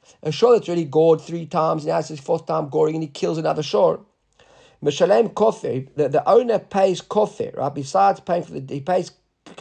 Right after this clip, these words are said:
compensation for the killing. Hilchach ikatav shor.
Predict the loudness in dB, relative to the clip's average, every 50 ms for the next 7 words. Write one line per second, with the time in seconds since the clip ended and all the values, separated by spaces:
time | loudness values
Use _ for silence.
0 | -4 -4 -2 -2 -4 -4 -4 -6 -2 0 0 0 0 0 -2 -2 -2 -2 -2 -2
1 | -2 -2 -2 -4 -6 -10 _ _ _ _ _ _ _ _ _ _ _ _ _ 2
2 | 4 4 4 4 2 -2 -2 -4 -6 -8 -8 -4 -2 -4 -4 -2 0 -2 -2 -2
3 | -4 -2 2 4 6 6 6 4 4 0